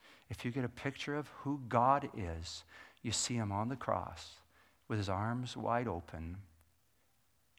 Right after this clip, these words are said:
in invitation, ready for embrace, to say, "I'll pay the price so you can be reconciled and come into my family.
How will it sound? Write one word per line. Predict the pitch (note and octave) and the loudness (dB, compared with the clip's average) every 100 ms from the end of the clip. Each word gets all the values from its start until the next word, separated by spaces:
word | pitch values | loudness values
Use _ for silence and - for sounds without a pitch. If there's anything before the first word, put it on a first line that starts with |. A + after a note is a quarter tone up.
| _ | _
in | G#2 F#2+ | -2 -2
invitation, | F#2+ F#2 - - A2+ B2+ - E2+ D#2+ - - _ _ _ _ _ _ - | -2 -2 -6 -6 -6 -6 -8 -10 -10 -14 -20 _ _ _ _ _ _ -6
ready | G2 A2 | -4 -4
for | G#2+ - G#2 | -6 -6 -4
embrace, | A2+ G#2+ G#2+ F#2+ F2 - - - _ - - - _ | -2 -2 -4 -4 -6 -8 -8 -14 _ -20 -20 -20 _
to | A2+ | -2
say, | - G#2+ F#2+ F2 - - - - | 0 0 -2 -6 -14 -20 -20 0
"I'll | A#2 B2 | 0 0
pay | - G2 | -4 -6
the | F#2 | -6
price | - E2+ C#2+ - - - - _ _ _ _ - - _ | -6 -8 -8 -10 -10 -12 -14 _ _ _ _ -20 -20 _
so | - - G#2+ F#2 F2 - _ _ - | -4 0 0 0 -6 -18 _ _ -4
you | G#2+ | -4
can | G#2 A2 | -2 -2
be | G#2+ | 0
reconciled | G2 - F2+ - E2+ F2+ | -2 -4 -6 -6 -6 -8
and | F2 F2 | -6 -6
come | - E2+ | -6 -6
into | D#2+ D#2+ | -6 -6
my | D#2+ | -8
family. | D#2+ - G2+ - - - | -10 -12 -12 -12 -14 -16